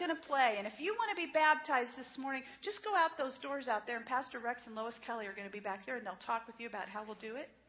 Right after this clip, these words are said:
If you wanna pray and ask Jesus into your life today, if you are a lost sheep or a lost coin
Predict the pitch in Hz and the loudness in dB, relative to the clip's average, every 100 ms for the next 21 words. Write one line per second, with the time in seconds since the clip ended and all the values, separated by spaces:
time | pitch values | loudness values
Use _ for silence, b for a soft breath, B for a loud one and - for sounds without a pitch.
0 | _ _ b b b b b _ 269 262 | _ _ b b b b b _ 0 0
1 | 294 381 403 359 - 294 302 311 262 254 | 0 2 4 2 2 4 4 4 4 2
2 | 269 - 262 294 302 - 254 240 233 220 | 2 -4 -2 -2 -4 -6 -6 -4 -4 -2
3 | 220 233 240 - 233 220 208 208 - - | -2 -2 -4 -8 -6 -2 -2 -4 -10 -20
4 | - _ _ _ _ _ _ _ _ - | -20 _ _ _ _ _ _ _ _ -14
5 | 254 277 311 311 294 277 277 277 - - | -10 -6 0 2 2 0 0 0 0 -2
6 | 262 247 - - - _ _ _ b b | -4 -8 -12 -20 -20 _ _ _ b b
7 | b b b - 277 277 262 277 - - | b b b -6 -2 2 2 0 -6 -12
8 | 269 254 240 226 | -10 -10 -10 -12